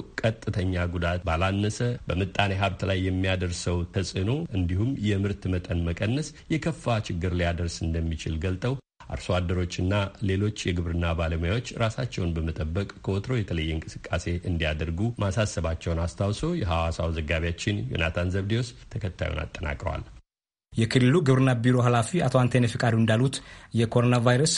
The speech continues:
Speaker 2: በግብርና ስራ ላይ ከፍተኛ የሆነ አሉታዊ ጫና ፈጥሯል።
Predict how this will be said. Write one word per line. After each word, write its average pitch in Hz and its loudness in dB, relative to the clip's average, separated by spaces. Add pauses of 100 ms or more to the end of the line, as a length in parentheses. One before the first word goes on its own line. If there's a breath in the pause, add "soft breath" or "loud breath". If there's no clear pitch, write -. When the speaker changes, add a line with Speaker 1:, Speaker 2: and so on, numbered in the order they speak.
(160)
Speaker 2:
በግብርና 123 6
ስራ 120 4
ላይ 131 6 (360 loud breath)
ከፍተኛ 127 2
የሆነ 113 4 (180)
አሉታዊ 123 4
ጫና 98 2
ፈጥሯል። 117 4